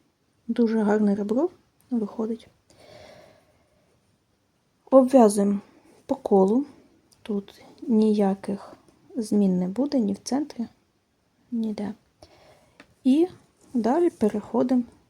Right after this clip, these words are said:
знову от сюди. Тут будуть ось тут дев'ятнадцять стовпчиків без накиду. Перейдемо до частини біля попкорнів.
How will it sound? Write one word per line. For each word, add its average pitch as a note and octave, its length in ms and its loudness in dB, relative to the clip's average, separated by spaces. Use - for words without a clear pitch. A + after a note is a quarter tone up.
знову A#3 580 -4
от A3+ 320 -2
сюди. G3+ 420 -6
Тут A3+ 200 -6
будуть G3+ 440 0
ось A#3 260 -8
тут - 300 -14
дев'ятнадцять G#3 640 2
стовпчиків - 580 -8
без G3 260 0
накиду. A#3+ 520 -6
Перейдемо G3+ 580 2
до G3 160 -2
частини G3 560 -6
біля G3 260 -8
попкорнів. G#3+ 680 -6